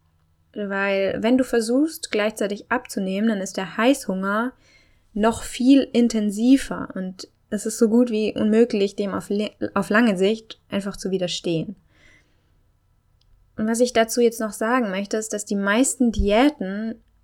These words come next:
einfach auch schon von den Herstellern zum Scheitern verurteilt sind,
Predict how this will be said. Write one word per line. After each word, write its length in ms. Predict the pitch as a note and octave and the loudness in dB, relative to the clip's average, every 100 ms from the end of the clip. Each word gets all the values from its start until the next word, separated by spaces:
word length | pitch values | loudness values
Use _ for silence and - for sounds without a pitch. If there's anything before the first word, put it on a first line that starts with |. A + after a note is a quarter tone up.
| _ - | _ -4
einfach 340 | A#3 A3+ A3+ | -2 0 -2
auch 140 | - G#3+ | -2 -4
schon 220 | G#3+ G#3 | -4 -6
von 160 | G#3+ G3 | -4 -6
den 120 | F#3+ | -4
Herstellern 840 | G3 A#3 C#4+ - G3 F#3 F#3 F#3 | 0 0 0 -2 -4 -6 -8 -8
zum 200 | - F#3 | -8 -8
Scheitern 520 | - - A#3+ C4 G3 F#3 | -8 -2 -2 -2 -6 -8
verurteilt 640 | - A#3 C4 - F#3 F3 | -4 0 0 -2 -10 -6
sind, 280 | G3 A3 | 0 0